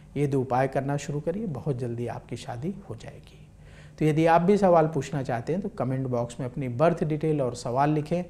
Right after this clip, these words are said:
वहाँ से हम उठाएंगे और आगे आने वाले कार्यक्रम में शामिल करेंगे।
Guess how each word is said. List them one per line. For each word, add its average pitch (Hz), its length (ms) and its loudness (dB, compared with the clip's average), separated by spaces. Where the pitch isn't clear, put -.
वहाँ 160 220 4
से 175 120 0
हम 139 120 0
उठाएंगे 147 440 0
और 117 140 0
आगे 123 240 0
आने 120 200 -2
वाले 110 200 -8
कार्यक्रम 117 400 -10
में 135 180 -6
शामिल - 360 -12
करेंगे। - 140 -20